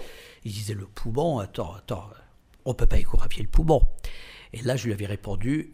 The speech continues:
Est-ce que tu as cinq minutes ? Ou est-ce que tu as une heure ? » Euh,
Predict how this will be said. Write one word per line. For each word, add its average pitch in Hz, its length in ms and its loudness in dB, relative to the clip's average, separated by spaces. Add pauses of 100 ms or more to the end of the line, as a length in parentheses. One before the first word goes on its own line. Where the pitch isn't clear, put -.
(540)
Est-ce 147 240 -4
que - 100 -6
tu 110 260 -8
as 135 60 -6
cinq 127 180 -8
minutes ? 127 460 -8 (180)
Ou - 40 -4
est-ce 104 120 -8
que - 60 -6
tu 107 180 -8
as 95 120 -8
une 120 180 -4
heure ? » 147 340 -2
Euh, 95 300 -6